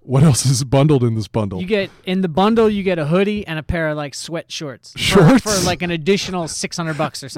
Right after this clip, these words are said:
Speaker 2: something
Speaker 1: wait,
Speaker 2: like that.
Speaker 1: wait, <laughs> wait, wait, wait.
Speaker 2: Shorts.
Speaker 1: To get the sneaker, you have to buy not only a hoodie, but also shorts?
Speaker 2: Yes, sweat shorts.
Speaker 1: Sweat shorts.
Speaker 2: The hoodie and the shorts are matching, same fabric,
Speaker 1: What's the
Speaker 2: same
Speaker 1: grand
Speaker 2: color.
Speaker 1: total?
Speaker 2: I don't, it's eight sixty or something.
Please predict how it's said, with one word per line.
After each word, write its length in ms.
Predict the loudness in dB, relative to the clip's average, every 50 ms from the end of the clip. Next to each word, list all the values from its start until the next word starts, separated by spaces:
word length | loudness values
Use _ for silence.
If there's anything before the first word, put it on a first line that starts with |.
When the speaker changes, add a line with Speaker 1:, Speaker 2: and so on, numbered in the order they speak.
| 4 4 6
Speaker 2:
something 60 | 6
Speaker 1:
wait, 80 | 6 6
Speaker 2:
like 400 | 4 4 2 -4 -10 -10 -8 -4
that. 220 | -2 -2 0 2 4
Speaker 1:
wait, 0 |
<laughs> 200 | 2 4 2 0
wait, 0 |
wait, 220 | 0 0 -2 -2
wait. 160 | -4 -8 -8 _ _ _ _ _ _ -20 -20 -16
Speaker 2:
Shorts. 400 | -8 -2 0 0 0 0 -2 -2 0
Speaker 1:
To 80 | 2
get 180 | 4 4 2 2
the 100 | 2 0
sneaker, 500 | 0 2 0 0 2 0 0 -2 -2 -4 _ _ -4
you 200 | 0 2 2 4
have 160 | 2 2 0
to 80 | -2 -2
buy 180 | -2 -2 -2
not 240 | -2 -4 -4 -4 -4
only 300 | -6 -6 -6 -6 -4 -2
a 80 | 0 0
hoodie, 240 | 0 0 0 0
but 160 | -2 -2 -4 -4
also 400 | -4 -4 -4 -4 -4 -6 -6 -6 _ _ _ _ _ _ _ -16
shorts? 600 | -12 -10 -6 -4 -2 0 0 0 -2 -4 -4 -4
Speaker 2:
Yes, 180 | -4 -4 -4 -6
sweat 320 | -6 -6 -6 -6 -6 -8
shorts. 420 | -10 -12 -12 -12 -14 -18 -20 -20 -18 -16
Speaker 1:
Sweat 360 | -12 -6 -2 -2 -2 -2 -4
shorts. 200 | -6 -4 -2 0
Speaker 2:
The 80 | 2
hoodie 260 | 2 4 4 4 2 0
and 120 | 0 0
the 60 | -2
shorts 320 | -4 -2 -4 -4 -4 -4 -6
are 140 | -8 -6
matching, 400 | -6 -6 -8 -10 -10 -12 -14 -14
same 240 | -14 -12 -14 -14 -12
fabric, 180 | -8 -2 2 2
Speaker 1:
What's 140 | 2 4 2
the 60 | 2
Speaker 2:
same 80 | 2
Speaker 1:
grand 240 | 4 4 4 4 2
Speaker 2:
color. 140 | 2 2 0
Speaker 1:
total? 260 | 0 -2 -4 -6 -10 -16 _ _ _ _ _ _ _ _ _ _ _ _
Speaker 2:
I 100 | -12 -8
don't, 100 | -6 -6
it's 140 | -6 -8 -8 -6
eight 240 | -6 -6 -6 -6 -8
sixty 400 | -8 -8 -8 -10 -10 -12 -12 -12
or 60 | -12
something. 420 | -14 -14 -14 -14 -14 -16 -16 -18